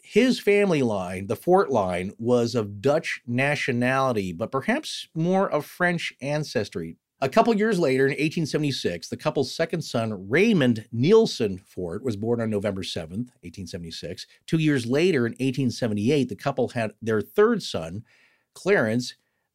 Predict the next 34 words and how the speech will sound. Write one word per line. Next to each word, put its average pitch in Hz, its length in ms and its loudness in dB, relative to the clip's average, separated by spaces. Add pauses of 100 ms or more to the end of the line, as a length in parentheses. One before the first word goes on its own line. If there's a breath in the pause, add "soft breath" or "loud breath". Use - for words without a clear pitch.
Van 131 380 2
Vranken, 113 640 0 (100)
and 101 80 -8
that's 107 140 -6
a 92 100 -6
family 98 340 -6
surname, 87 440 -8 (260)
Fort, 104 380 0 (380)
and 107 140 -2
he 156 100 0
was 185 160 2
born 104 400 0
on 98 240 -6
November 98 400 -4
eleventh. 139 500 -4
So 95 320 -6 (160)
get 107 140 -6
this - 160 -8
time 98 240 -8
period 85 200 -10
here, 85 320 -8
early 104 220 -2
November, 85 440 -6 (400 soft breath)
because 123 280 -2
sadly, 160 680 0
a 110 240 -2
family 135 360 0
story 120 300 -4
recounts 107 580 -4
that 95 300 -6
Charles 117 400 -2
and 95 120 -4
Agnes, 80 500 -6
being 95 560 -6